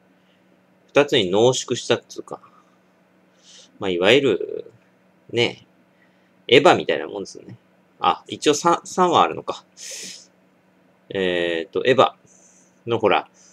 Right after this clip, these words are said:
ジョ、ジョと、エヴァの新劇場版みたいなもんですね。あれもだいぶもう濃縮されてるじゃないですか。あれ、あれですね。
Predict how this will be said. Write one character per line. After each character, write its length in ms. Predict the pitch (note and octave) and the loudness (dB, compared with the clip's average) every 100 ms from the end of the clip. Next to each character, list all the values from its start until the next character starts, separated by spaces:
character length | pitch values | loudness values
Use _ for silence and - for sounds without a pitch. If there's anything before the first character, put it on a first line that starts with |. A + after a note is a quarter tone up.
| _ _ _ G2+ | _ _ _ -4
ジ 160 | G2 | 8
ョ、 160 | D3+ - _ _ _ | 8 8 _ _ _
ジ 140 | F#2+ C3 | 4 4
ョ 100 | D#3 | 6
と、 680 | C#3 G2 F2 E2 D#2+ D#2 - _ _ _ _ _ _ _ _ _ _ _ _ _ _ - | 8 8 8 6 4 0 -4 _ _ _ _ _ _ _ _ _ _ _ _ _ _ -4
エ 100 | - | 2
ヴ 40 | C#3+ | 6
ァ 120 | C#3 | 6
の 140 | G2+ | 4
新 380 | E2+ - B2+ B2 | -2 -2 -2 0
劇 260 | A2 G2 G2+ | 0 0 0
場 240 | G#2 G2+ | 4 4
版 340 | F#2+ F#2 F#2 - _ | 4 0 -4 -12 _
み 160 | G2 G2 | -8 -4
た 120 | F2+ | -4
い 100 | - | -4
な 60 | F2+ | -12
も 80 | F2+ | -14
ん 40 | |
で 40 | - | -14
す 100 | - | -20
ね。 160 | A#2 _ _ _ _ _ _ - | -20 _ _ _ _ _ _ -2
あ 80 | A#2+ | 0
れ 80 | D3+ | 0
も 80 | |
だ 180 | C3 C3 | 2 4
い 80 | C#3+ | 4
ぶ 80 | C#3+ | 2
も 220 | D3 A#2+ | 0 0
う 20 | |
濃 160 | F#2+ G2+ | 0 -2
縮 220 | - G2+ | -4 -6
さ 120 | G#2 | -2
れ 80 | F2+ | -4
て 120 | - | -2
る 80 | F2+ | -6
じ 80 | - | -6
ゃ 20 | |
な 60 | - | -16
い 20 | |
で 60 | |
す 80 | - | -12
か。 180 | - - _ - - | -12 -12 _ -18 -2
あ 120 | B2 | 0
れ、 200 | D3 D3 _ | 0 -4 _
あ 120 | - | -2
れ 60 | C#3+ | -2
で 120 | G#3+ | -2
す 100 | - | -8
ね。 160 | - | -14